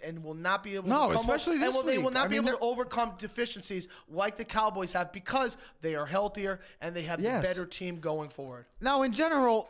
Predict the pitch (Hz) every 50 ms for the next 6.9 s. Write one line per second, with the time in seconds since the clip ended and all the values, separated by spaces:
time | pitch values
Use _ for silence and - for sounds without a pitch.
0 | - - - 226 - _ _ _ _ - 220 269 - - - 320 320 349 349 320
1 | 269 240 226 - 240 233 214 - - 208 202 202 190 190 - 208 214 208 180 170
2 | 208 233 240 - 214 208 - 226 208 180 226 226 - - - _ _ _ _ _
3 | _ _ _ _ _ _ - 233 254 202 - - 208 180 - _ _ _ _ _
4 | _ - - 233 269 294 294 269 240 247 233 - 233 233 214 214 220 226 240 226
5 | - - 226 247 247 226 190 - 208 185 160 202 226 202 190 214 - - - 208
6 | 208 214 202 190 185 175 180 170 165 180 214 247 208 156 131 - -